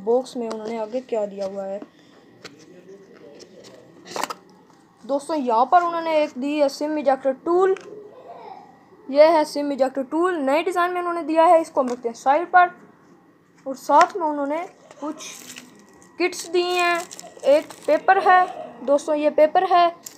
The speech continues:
और साथ में फाइल्स का उन्होंने दिया हुआ है क्लीन, ब्राउज, शेयर, ये इसमें है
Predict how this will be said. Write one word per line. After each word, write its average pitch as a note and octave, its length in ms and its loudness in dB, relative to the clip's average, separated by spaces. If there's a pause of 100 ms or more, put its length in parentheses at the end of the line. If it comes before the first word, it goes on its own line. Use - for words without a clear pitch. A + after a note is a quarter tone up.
(140)
और B3+ 100 0
साथ C#4 240 2
में C#4+ 140 0
फाइल्स D4 420 2
का D4 140 4
उन्होंने C#4+ 260 -2
दिया C4+ 200 0
हुआ C4+ 100 2
है C4 80 0
क्लीन, D4+ 460 -4
ब्राउज, C4+ 280 0
शेयर, D#4 480 0
ये C#4 300 0
इसमें C#4+ 260 -6
है B3+ 220 2